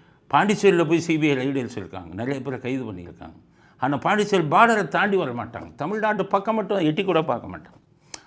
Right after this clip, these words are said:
அப்படி எட்டி பார்த்தாலும் கனிமொழி டூ ஜி மாதிரி ஒழுங்கா விசாரிக்காம அவங்களை விடுதலை பண்ண வச்சிருவாங்க.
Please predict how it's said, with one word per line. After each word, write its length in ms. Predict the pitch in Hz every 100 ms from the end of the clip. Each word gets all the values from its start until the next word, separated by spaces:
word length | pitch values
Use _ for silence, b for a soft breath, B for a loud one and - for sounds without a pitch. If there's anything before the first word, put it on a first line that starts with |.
| B
அப்படி 340 | 120 226 208
எட்டி 220 | 185 294
பார்த்தாலும் 540 | 214 214 185 196 208 170
கனிமொழி 440 | 196 202 190 175
டூ 160 | 190 202
ஜி 180 | 185 180
மாதிரி 360 | 175 175 165
ஒழுங்கா 440 | 165 165 190 180 151
விசாரிக்காம 540 | - 165 151 151 151
அவங்களை 220 | 139 135
விடுதலை 300 | 143 185 170
பண்ண 180 | 98 101
வச்சிருவாங்க. 440 | 90 - 78 78